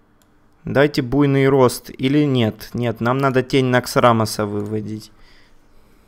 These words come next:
Нам надо выводить тень Наксрамоса, иначе... Он, скорее всего, щас разменяет на Кинария двух этих моих. Или чё? А, не, он равенство сделал. Ну, нормально всё. Это, это вообще не...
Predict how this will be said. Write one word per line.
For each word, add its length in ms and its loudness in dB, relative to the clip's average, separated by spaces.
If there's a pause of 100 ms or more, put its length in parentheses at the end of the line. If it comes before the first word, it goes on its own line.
(1080)
Нам 320 -2
надо 260 2
выводить 600 -2
тень 260 -4
Наксрамоса, 920 -2
иначе... 420 -2 (300)
Он, 140 4
скорее 300 6
всего, 240 4
щас 240 0
разменяет 560 2
на 140 0
Кинария 540 4
двух 380 -4
этих 320 0
моих. 480 -2 (160)
Или 220 -4
чё? 340 -4 (640)
А, 280 6
не, 180 2
он 160 6
равенство 440 6
сделал. 280 2
Ну, 120 -2
нормально 540 -2
всё. 240 -16
Это, 160 -16
это 400 -12
вообще 320 -8
не... 280 -8